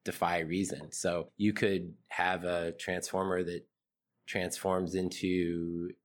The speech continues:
a bear, but that bear also transforms into a airplane.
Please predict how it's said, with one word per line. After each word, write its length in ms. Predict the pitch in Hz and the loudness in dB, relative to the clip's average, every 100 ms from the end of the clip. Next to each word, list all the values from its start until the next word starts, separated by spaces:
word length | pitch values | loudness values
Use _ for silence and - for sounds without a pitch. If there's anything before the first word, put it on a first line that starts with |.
| _ - | _ -4
a 120 | 90 | -4
bear, 720 | 78 90 104 110 92 87 87 | -2 2 4 6 4 2 2
but 260 | 80 87 80 | 0 -2 -2
that 260 | 87 87 - | 0 -2 2
bear 320 | 92 90 87 | 2 4 2
also 440 | 92 92 - 87 82 | 4 2 2 0 -2
transforms 720 | - 85 82 - 90 85 80 | -4 -6 -6 -2 0 0 -2
into 540 | 87 - 82 80 78 - - | -4 -4 -4 -6 -10 -14 -8
a 80 | 80 _ - | -8 _ 0
airplane. 440 | 92 87 - - | 0 0 -4 -8